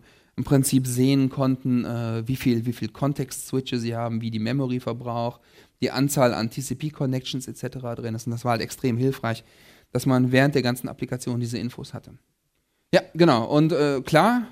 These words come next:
äh, die Schedule ist natürlich immer ein Problem in solchen Real-World-Projekten. Also Herr Pilawa hatte dann vor Weihnachten halt gesagt, so, „Weihnachten und Silvester fallen für die I-T-Leute aus, die bleiben im Keller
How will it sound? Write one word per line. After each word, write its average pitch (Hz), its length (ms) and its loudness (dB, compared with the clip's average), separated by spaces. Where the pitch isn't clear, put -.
äh, 160 260 -4
die 147 100 2
Schedule 180 460 6
ist 180 140 0
natürlich 160 340 0
immer 175 200 6
ein 190 100 4
Problem 175 420 2
in 175 140 2
solchen 160 340 4
Real-World-Projekten. 151 1040 2
Also 127 240 0
Herr - 120 2
Pilawa 156 540 4
hatte 160 200 2
dann 135 260 4
vor 151 380 2
Weihnachten 151 420 2
halt 143 140 -2
gesagt, 135 240 0
so, 127 280 -4
„Weihnachten 202 460 4
und 156 140 -4
Silvester 143 420 0
fallen 143 300 2
für 147 120 -2
die 143 120 2
I-T-Leute 135 640 0
aus, 160 260 -2
die 127 100 2
bleiben 139 460 0
im 120 220 -4
Keller 196 400 0